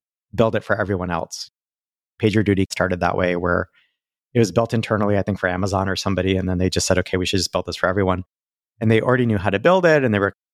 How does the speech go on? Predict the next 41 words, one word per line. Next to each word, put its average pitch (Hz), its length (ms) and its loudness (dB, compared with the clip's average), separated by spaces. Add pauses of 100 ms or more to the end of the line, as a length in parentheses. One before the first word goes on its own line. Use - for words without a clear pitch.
customers 147 480 0
themselves. 107 600 0 (760)
Maybe 117 420 4
early 113 300 4
Stripe - 320 -2
is 98 100 -2
a 101 40 -4
good 95 120 0
example 95 380 -2
of 92 60 -6
that. 95 140 0
They 98 80 -2
built 92 180 -2
the - 80 -6
payment 92 300 -4
system 92 300 -4
that 92 120 -4
they 92 100 2
really 92 200 2
wanted 90 300 -2
for - 100 -8
themselves - 600 -6 (220)
as 90 100 -4
founders 87 540 -6 (500)
and 101 100 -2
as 92 80 0
developers. 92 720 0 (840)
There's 110 160 0
examples 95 480 -2
like 98 160 -4
that 85 300 -4
where 90 140 -2
people 101 280 0
are 95 80 0
just - 220 -6
tuned 92 280 0
to 95 80 2
what 87 140 -2
they're 90 100 2
gonna 90 200 0
do. 127 320 4